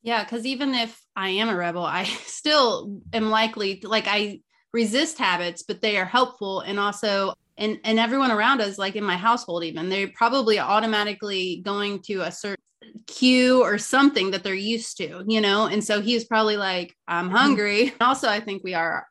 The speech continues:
Speaker 1: I, we are our kids' safe space. I feel like sometimes they just, like, melt
Speaker 2: Yes.
Speaker 1: <laughs> when they mo-, they
Speaker 2: Right.
Speaker 1: finally can.
Speaker 2: They held it together
Speaker 1: Exactly.
Speaker 2: the whole time at preschool.
Speaker 1: Yeah.
Speaker 2: And now they are done.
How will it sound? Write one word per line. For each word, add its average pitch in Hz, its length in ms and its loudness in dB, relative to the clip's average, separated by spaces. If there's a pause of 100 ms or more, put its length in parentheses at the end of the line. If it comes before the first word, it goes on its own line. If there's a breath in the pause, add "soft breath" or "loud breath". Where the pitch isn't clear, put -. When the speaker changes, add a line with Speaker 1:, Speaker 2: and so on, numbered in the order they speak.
Speaker 1:
I, 202 140 -2
we 262 220 2
are 214 120 4
our 180 180 -2
kids' 180 340 -8
safe 180 240 -4
space. 180 480 -6
I 196 100 -2
feel 202 200 -6
like - 200 -4
sometimes 196 400 -8
they 196 60 -6
just, 208 260 -10
like, - 140 -18
melt 202 240 -4
Speaker 2:
Yes. - 400 -4 (140)
Speaker 1:
<laughs> - 120 -14
when 226 120 2
they 285 100 4
mo-, 226 480 2
they 247 100 6
Speaker 2:
Right. - 80 -4
Speaker 1:
finally 247 380 2
can. 196 440 0
Speaker 2:
They 233 160 6
held 269 200 4
it 277 80 2
together 247 520 2
Speaker 1:
Exactly. 240 220 0
Speaker 2:
the 233 120 4
whole 285 460 0
time 320 280 -2
at 349 80 -2
preschool. 208 720 0
Speaker 1:
Yeah. 226 600 2 (140)
Speaker 2:
And 226 100 2
now 208 200 2
they 202 120 0
are 185 80 -2
done. 185 240 -10